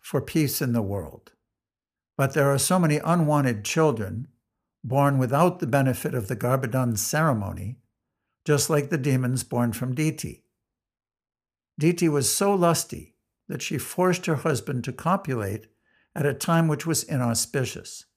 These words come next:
and therefore the demons were born to create disturbances.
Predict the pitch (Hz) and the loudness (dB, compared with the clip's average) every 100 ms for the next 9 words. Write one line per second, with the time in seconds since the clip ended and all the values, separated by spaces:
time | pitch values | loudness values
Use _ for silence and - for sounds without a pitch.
0 | _ _ _ _ _ _ _ - 110 143 | _ _ _ _ _ _ _ -6 -2 2
1 | 233 226 - - _ _ _ _ _ _ | 2 0 -6 -12 _ _ _ _ _ _
2 | _ - 117 127 165 160 123 135 120 151 | _ -6 -2 2 2 2 0 0 2 2
3 | 156 113 110 - 135 156 160 143 160 147 | 4 2 -2 -6 -4 0 0 0 -4 -6
4 | - 143 120 104 - 90 - - | -2 0 0 -4 -8 -12 -16 -20